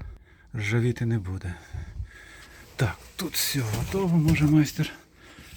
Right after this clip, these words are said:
працювати. Все, то я відкриваю, ти там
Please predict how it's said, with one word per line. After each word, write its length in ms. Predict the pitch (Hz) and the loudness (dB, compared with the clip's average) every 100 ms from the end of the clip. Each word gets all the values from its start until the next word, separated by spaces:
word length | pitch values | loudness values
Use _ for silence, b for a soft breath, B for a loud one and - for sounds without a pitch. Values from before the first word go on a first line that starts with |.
| - | -12
працювати. 600 | 123 120 - 113 95 85 - B B B B B B B - _ _ _ _ _ _ _ _ - - - - | -12 -8 -4 -2 -2 -6 -10 B B B B B B B -20 _ _ _ _ _ _ _ _ -20 -20 -20 -14
Все, 640 | - - - - 139 131 | -10 -6 -6 2 6 6
то 120 | 120 139 | 6 8
я 160 | 160 | 8
відкриваю, 480 | 151 147 160 185 175 | 8 4 8 10 8
ти 120 | 160 | 6
там 280 | 165 160 | 4 4